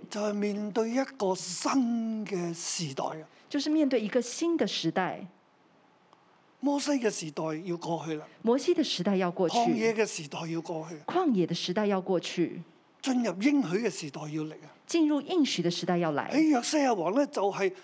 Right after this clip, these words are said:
Speaker 1: 啊，過去敗壞嘅時代已經過去啦，現在係新㗎啦，發現咗律法書啦，
Speaker 2: 在約西亞王的
Speaker 1: 聖殿重開啦。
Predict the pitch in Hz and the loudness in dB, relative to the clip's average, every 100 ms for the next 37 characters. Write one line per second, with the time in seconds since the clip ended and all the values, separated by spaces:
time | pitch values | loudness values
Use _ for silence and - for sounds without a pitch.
0 | - - - 247 208 - _ 302 277 277 | -20 -14 -6 -4 -4 -10 _ 2 4 4
1 | - 233 240 214 226 247 - 185 180 202 | 2 2 2 0 0 -2 -2 -4 -2 -2
2 | 214 254 302 269 220 185 214 220 220 - | 0 2 2 2 0 -2 0 2 0 -4
3 | - - 233 233 220 208 214 - 285 294 | -12 -2 0 2 0 2 0 2 4 4
4 | 254 214 185 - - - - - 254 202 | 4 4 2 -2 -14 -20 -12 -4 -2 -2
5 | 196 262 220 - 190 - 226 220 165 - | 0 2 2 0 -2 -2 0 0 0 -6
6 | - - 233 247 294 - 254 190 202 285 | -20 -2 0 2 2 2 2 2 2 2
7 | 254 214 185 170 156 156 226 226 190 | 0 -2 -4 -4 -4 -2 2 4 2